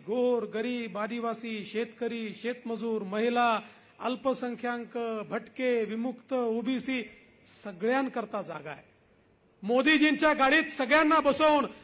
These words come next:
सबका साथ सबका विकास म्हणत ही गाडी वेगानं पुढे जाते.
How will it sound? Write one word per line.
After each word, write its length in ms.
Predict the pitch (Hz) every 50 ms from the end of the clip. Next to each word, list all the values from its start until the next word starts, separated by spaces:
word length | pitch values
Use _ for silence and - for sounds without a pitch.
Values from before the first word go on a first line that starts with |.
| -
सबका 540 | - - - 254 254 - - - 311 302 302
साथ 360 | 294 294 285 269 285 302 311 311 311
सबका 400 | - - 277 - - - 311 302
विकास 440 | 277 254 254 - 311 320 320 302 285
म्हणत 340 | 285 302 302 294 294 277 - - - - - - -
ही 100 | 277 285
गाडी 600 | 208 269 269 277 311 311 285 247 - - - - -
वेगानं 500 | 190 180 202 247 269 - 311 320 330 339
पुढे 300 | 339 330 311 285 285 285
जाते. 680 | 233 262 254 247 - 247 220 214 208 202 196 202 208